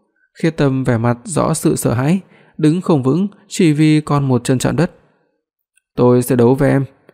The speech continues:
Khả Phong giọng điệu trầm ấm, ánh mắt sâu thẳm như nhìn thấu cả con người Khiết Tâm. Cô ấp úng. "Đấu, đấu võ à?"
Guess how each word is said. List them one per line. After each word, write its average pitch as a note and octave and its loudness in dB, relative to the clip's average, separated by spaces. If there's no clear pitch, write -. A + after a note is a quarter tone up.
Khả D3+ 0
Phong E3+ -2
giọng D3+ -2
điệu B2 0
trầm A#2+ -2
ấm, C#3 0
ánh C#3 -4
mắt F#3+ 0
sâu D#3+ -2
thẳm B2+ -2
như F#3+ 0
nhìn E3+ 0
thấu D3+ 2
cả D#3+ 0
con C3 -2
người A#2+ 0
Khiết D#3 -4
Tâm. C#3 2
Cô B2+ 2
ấp D3 2
úng. C3 2
"Đấu, F3+ 2
đấu D#3 2
võ F#3 4
à?" D#3+ 2